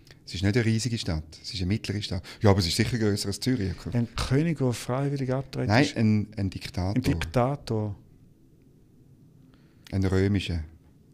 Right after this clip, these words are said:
Speaker 1: Soll ich
Speaker 2: Oh
Speaker 1: sagen?
Speaker 2: Gott, ja, sag mal's. Ich
Speaker 1: Das ist der
Speaker 2: bla-, blamier mich.
Speaker 1: Cincinnatus.
Speaker 2: Oh, das
Speaker 1: Und
Speaker 2: kenn ich
Speaker 1: Cin-,
Speaker 2: nicht.
Speaker 1: Cincinnati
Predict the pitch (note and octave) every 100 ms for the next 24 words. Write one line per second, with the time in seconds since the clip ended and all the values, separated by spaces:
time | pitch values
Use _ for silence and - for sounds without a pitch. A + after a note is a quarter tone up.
0 | - _ - - - - _ - - -
1 | - - A2 F#2+ - B2 A#2+ A#2 B2+ A2
2 | A2 A2 G2+ - - - - - G#2+ G#2+
3 | - - C#3+ C#3 A2 B2 A2 G#2 A#2 -
4 | E2 - - - - A#2 G2+ G2 F#2+ A2
5 | A#2 G#2 G#2+ G#2 - C3+ C#3+ - B2 A2
6 | B2 - D#3+